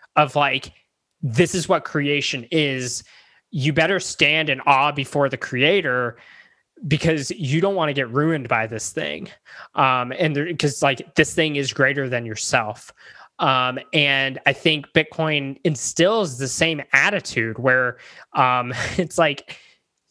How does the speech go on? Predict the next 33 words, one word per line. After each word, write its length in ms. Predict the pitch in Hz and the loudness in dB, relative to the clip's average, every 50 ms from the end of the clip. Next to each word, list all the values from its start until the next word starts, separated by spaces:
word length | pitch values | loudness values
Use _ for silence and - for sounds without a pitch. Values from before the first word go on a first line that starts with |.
| - | -6
you, 360 | 143 127 117 120 139 180 277 | -6 -6 -4 -4 -6 -6 -4
we've 280 | 214 147 170 180 214 220 | 0 0 0 2 2 4
all 200 | 214 180 196 208 | 4 4 4 2
seen 280 | - - 170 175 202 196 | 0 0 0 0 0 0
people 280 | - 175 160 160 147 139 | -2 -2 -2 0 0 0
get 180 | 143 139 123 | 0 0 0
screwed 480 | - - - - - 143 165 170 156 - | 0 -4 -4 -2 0 2 2 2 0 0
by 120 | 139 127 | 0 0
Bitcoin 500 | 120 143 143 - - - 139 120 113 107 - - - | 2 2 0 0 0 -4 -4 -2 -4 -6 -10 -4 2
in 340 | 165 143 143 135 127 131 143 _ _ - | 2 2 2 2 -4 -8 -12 _ _ 4
all 160 | 165 185 202 | 4 4 4
kinds 320 | - - 156 160 156 151 | 2 0 0 0 0 0
of 60 | 151 139 | 0 0
different 260 | 147 127 - 135 127 | -2 -2 -2 -2 0
ways. 260 | 131 135 127 120 120 | 0 0 0 0 0
There's 140 | 123 139 139 | -2 -2 0
been 200 | 135 175 170 156 | 0 0 0 0
people 360 | 165 185 185 185 190 165 160 | 0 -2 -2 0 0 0 0
who, 360 | 135 160 151 147 147 143 135 - - - - - - - - _ - | 0 -2 -2 -2 -2 -4 -6 -8 -12 -20 -18 -18 -20 -20 -14 _ 2
they 140 | 143 147 | 2 4
lost 320 | 143 147 147 143 - - - | 4 4 2 2 0 -2 -2
their 120 | 143 139 | -2 -2
keys. 580 | - - - 135 123 120 113 113 - - - - _ _ - _ - - - - - - - | -2 -2 -4 -2 -2 -2 -4 -6 -8 -10 -12 -14 _ _ -20 _ -20 -20 -20 -20 -18 -4 2
Uh, 260 | - 139 139 139 139 139 | 2 4 4 4 2 0
there's 220 | 135 151 147 - | 0 -2 -2 -2
been 160 | - 175 160 | -2 -2 -2
people 340 | 156 185 190 185 185 170 160 | 0 -2 -2 0 0 -2 -2
who, 640 | 151 - - 165 156 151 151 147 143 143 139 135 - - - - - - | -2 -4 -2 0 0 0 0 -2 -2 -4 -4 -6 -8 -12 -20 -20 -6 0
uh, 220 | - 151 139 139 139 | 2 2 2 2 2
got 220 | 135 151 139 143 | 2 2 2 0
hacked, 640 | - - - 147 147 147 143 - - - - - - _ _ _ - | 0 -2 2 2 2 2 0 -4 -8 -14 -14 -14 -16 _ _ _ 0
got 140 | - 135 - | 0 0 0
scammed. 800 | - - - - 151 143 139 139 139 139 139 139 139 135 - | 0 -6 -4 0 0 2 2 2 0 0 -2 -4 -6 -10 -12